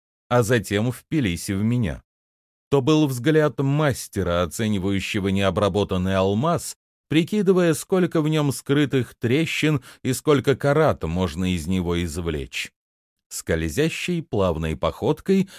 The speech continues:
она подошла к нам. «Капитан», её голос, низкий, с лёгкой хрипотцой окутал меня. «Вы привели мне диковинку.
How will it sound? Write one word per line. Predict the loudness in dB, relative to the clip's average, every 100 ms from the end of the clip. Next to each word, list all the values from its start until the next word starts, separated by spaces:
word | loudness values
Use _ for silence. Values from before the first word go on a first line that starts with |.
| -6
она | 0 2 2
подошла | 2 2 2 0 2 2
к | 0
нам. | -4 -4 -6 -12 _ _ _ _ _ _ _ _ _
«Капитан», | -8 -6 -6 -4 -2 0 -2 -6 -10 -16 _
её | -6 -2 -2
голос, | 0 0 0 -2 -4 -6
низкий, | -4 0 0 -2 -4 -2 0 0 -4 -18
с | -10 -2
лёгкой | 0 0 -2 -2
хрипотцой | 0 -2 -2 -2 -4 -6 0 2 2
окутал | 0 -2 -4 -2 -4
меня. | -2 -4 -6 -10 -14 _ _ _ _ _ -10
«Вы | -10 -4 -4 -4
привели | 0 0 2 2 2
мне | 2 0 0
диковинку. | -2 -4 -4 0 0 0 -4 -6 -8 -10